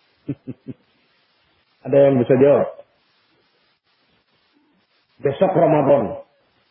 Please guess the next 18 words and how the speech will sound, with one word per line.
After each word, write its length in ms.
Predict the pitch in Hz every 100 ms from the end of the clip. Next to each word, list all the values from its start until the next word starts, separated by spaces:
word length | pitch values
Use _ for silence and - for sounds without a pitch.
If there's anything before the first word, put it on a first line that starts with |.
| _ _ -
Maknanya 680 | 90 127 127 139 156 156 - -
kabar 340 | 120 123 143 139
yang 440 | 139 151 165 165 170 _ _ _ _ _ -
menyenangkan, 880 | 196 277 262 240 208 123 131 170 190 _ _ -
tetapi 440 | 135 143 147 180 196 - - - _ - - _ _ 123
ibadah 480 | 110 135 123 123 - - - -
tiga, 320 | 107 120 - - -
dua 180 | 117 117
puluh 200 | - 123 -
sembilan 360 | 120 117 113
hari. 260 | 98 107 107 - _ _ _ _ _ _ _ -
Maka 240 | - 151 156 - - - - _ _
satu 200 | - 196 165
orang 280 | - 175 -
cukup, 320 | - 123 -
karena 240 | - 139 160
perkaranya 600 | - - 131 135 160 156
ibadah 500 | 123 110 120 110 117